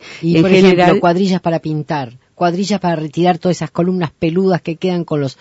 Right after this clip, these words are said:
Speaker 1: con los
Speaker 2: Sí,
Speaker 1: ca-,
Speaker 2: cuadrillas
Speaker 1: el
Speaker 2: para,
Speaker 1: resto de
Speaker 2: eh, nos-,
Speaker 1: los col-,
Speaker 2: somos
Speaker 1: eso no
Speaker 2: nos-,
Speaker 1: hay.
Speaker 2: somos nosotros
Speaker 1: Pero
Speaker 2: los
Speaker 1: los
Speaker 2: que estamos
Speaker 1: cortan.
Speaker 2: pintando.
Speaker 1: Yo sé que ustedes sacan, sacan los, los, los, las carteles, pero así <laughs> quedan después también.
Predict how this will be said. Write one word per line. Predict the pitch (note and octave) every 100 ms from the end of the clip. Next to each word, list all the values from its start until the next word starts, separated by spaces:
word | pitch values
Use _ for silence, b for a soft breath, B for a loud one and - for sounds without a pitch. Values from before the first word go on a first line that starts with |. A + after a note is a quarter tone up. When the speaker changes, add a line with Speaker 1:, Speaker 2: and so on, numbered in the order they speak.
| b b b b
Speaker 1:
con | E3+
los | D#3+
Speaker 2:
Sí, | F#3
Speaker 1:
ca-, | F3
Speaker 2:
cuadrillas | E3 F3+
Speaker 1:
el | G3+
Speaker 2:
para, | F#3+
Speaker 1:
resto | - E3+
de |
Speaker 2:
eh, |
nos-, | F#3+
Speaker 1:
los |
col-, | E3+ D#3+ - B
Speaker 2:
somos | - A#3
Speaker 1:
eso | A3
no | G#3+
Speaker 2:
nos-, | G3+ A#3+
Speaker 1:
hay. | A#3
Speaker 2:
somos | G3+ G#3 G3+
nosotros | G3 - G3
Speaker 1:
Pero | G#3
Speaker 2:
los | F#3+
Speaker 1:
los |
Speaker 2:
que | F3
estamos | - D#3 D#3+
Speaker 1:
cortan. | B2
Speaker 2:
pintando. | D3+ D3 C#3+
Speaker 1:
Yo |
sé | C3+ A#3
que | F#3
ustedes | C#3 E3+ D3+ C#3
sacan, | D3 - C#3+ B2+ - b b
sacan | - D#3+ D3+ D3
los, | C#3
los, | C#3 C#3
los, | D3 C#3
las | C#3 C#3+
carteles, | D#3+ C3+ D3 C#3+
pero | - D3
así | - A#3
<laughs> | G#3+
quedan | F#3+ G#3 D3+
después | D#3+ - G3
también. | - D#3+ D#3 F3+ F3